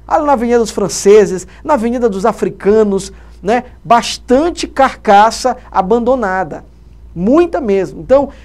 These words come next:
tem que ser retirado. Mas eu também queria fazer uma observação aqui. A S M T T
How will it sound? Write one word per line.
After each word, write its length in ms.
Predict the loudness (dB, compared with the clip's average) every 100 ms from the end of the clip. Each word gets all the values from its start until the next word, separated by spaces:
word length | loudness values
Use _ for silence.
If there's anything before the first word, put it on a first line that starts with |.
| -6
tem 180 | 0 0
que 80 | 0
ser 120 | 0
retirado. 540 | 0 0 -4 -4 -10 -20 -20 0
Mas 180 | 0 2
eu 80 |
também 200 | 0 0
queria 180 | 0 0
fazer 200 | 2 0
uma 80 | 0
observação 600 | -2 -2 0 0 0 -2
aqui. 220 | -2 -6 -2
A 100 | 0
S 200 | 0 -4
M 100 | -6
T 180 | -2 -4
T 480 | -2 0 2 2